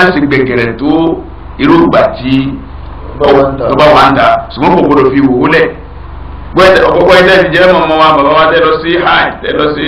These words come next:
Speaker 1: Umrah, tẹ́ bá lọ sọ́tútù wọn, ẹ náà rí bí wọ́n ṣe múra mẹ́. Tó dé à ń bẹ ìjọba kí wọ́n gba Islam láàyè, kí wọ́n gba ọmọlúwàbí láàyè ní àwọn ilé ẹ̀kọ́,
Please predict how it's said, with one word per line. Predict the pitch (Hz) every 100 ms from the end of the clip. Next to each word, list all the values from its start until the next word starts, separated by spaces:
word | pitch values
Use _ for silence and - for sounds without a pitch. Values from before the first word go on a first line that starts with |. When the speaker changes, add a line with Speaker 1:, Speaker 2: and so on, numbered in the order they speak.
| 160
Speaker 1:
Umrah, | 156 156 156 160 156 - - - -
tẹ́ | - 139
bá | 160
lọ | 156
sọ́tútù | 160 160 151
wọn, | 147 135 135 -
ẹ | - 127
náà | 151
rí | 143
bí | 139
wọ́n | 139 139
ṣe | 139
múra | 135 135
mẹ́. | 139 135 - -
Tó | -
dé | 165
à | 160
ń | 135
bẹ | 135
ìjọba | 127 120 123 120 123 - -
kí | -
wọ́n | 143 151 151
gba | - 131
Islam | 123 - 120 147 147
láàyè, | 120 135 160 123 - -
kí | -
wọ́n | 165
gba | 165
ọmọlúwàbí | - 127 135 151 147
láàyè | 127 139 135 127 - -
ní | - 143
àwọn | 139 135 123
ilé | 113 127
ẹ̀kọ́, | - - 101